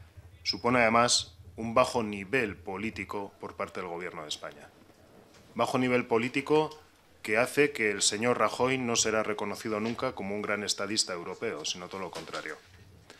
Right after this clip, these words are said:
Esto hace que se rompan, eh, muchos principios democráticos. Estas detenciones y encarcelamientos hace que se rompa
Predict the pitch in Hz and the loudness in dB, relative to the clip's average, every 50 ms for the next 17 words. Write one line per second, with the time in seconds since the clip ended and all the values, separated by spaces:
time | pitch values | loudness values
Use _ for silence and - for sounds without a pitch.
0 | - - - - - - - - - - - _ _ _ _ - _ - - - | -20 -20 -20 -20 -20 -20 -20 -20 -20 -20 -20 _ _ _ _ -20 _ -20 -20 -20
1 | - - - - - - - - _ - - - - - - - - - _ _ | -20 -20 -20 -20 -20 -20 -20 -20 _ -20 -20 -20 -20 -20 -20 -20 -20 -20 _ _
2 | - 143 139 - - 156 165 180 170 - - - - - - _ _ - 107 113 | 6 6 6 8 6 6 2 2 2 -4 -10 -20 -20 -20 -20 _ _ -4 -2 0
3 | 120 - - 135 139 147 143 - - - - - _ - - - - - - - | 0 2 2 2 2 2 0 -4 -14 -20 -20 -20 _ -20 -20 -20 -20 -20 -20 -20
4 | _ - - 98 - - 101 - 110 113 110 - 120 120 117 117 110 - - - | _ -6 0 2 2 2 2 2 0 0 2 4 4 4 4 2 0 -6 -14 -20
5 | - _ _ _ _ _ _ - 87 87 87 90 92 87 87 87 82 78 58 - | -20 _ _ _ _ _ _ -16 -12 -10 -8 -8 -8 -6 -8 -8 -8 -10 -12 -14
6 | - _ _ _ _ _ _ - - - - _ _ _ _ - - 110 117 131 | -20 _ _ _ _ _ _ -20 -20 -20 -20 _ _ _ _ -10 -6 -2 2 2
7 | 135 135 - - 143 135 135 - - - - - - 98 101 95 - 127 120 - | 2 4 4 4 6 6 6 6 6 4 4 0 -6 -10 -8 -4 -2 -2 0 2
8 | 123 120 117 - - 95 92 92 - - 123 110 - - - - 76 73 - - | 2 2 2 2 0 -2 -4 -4 -4 -2 -2 -2 -4 -6 -14 -12 -8 -6 -4 -4
9 | - - - - - _ _ - 110 107 - 123 113 107 107 104 101 - 101 98 | -4 -6 -10 -20 -20 _ _ -6 -4 -2 0 2 2 2 0 -2 -4 -4 -6 -6
10 | 95 - 127 127 127 123 110 101 110 101 95 - 95 - - 98 90 90 101 117 | -4 0 2 4 4 4 4 4 2 2 0 -4 -6 -6 -6 -6 -6 -4 -2 -2
11 | 127 131 - 147 147 131 - 110 104 - 117 - - 104 - - 95 95 113 123 | -4 -4 -2 0 2 2 2 2 0 -2 -4 -2 0 0 0 0 0 0 -2 -2
12 | 120 - 127 135 135 | 0 2 2 0 0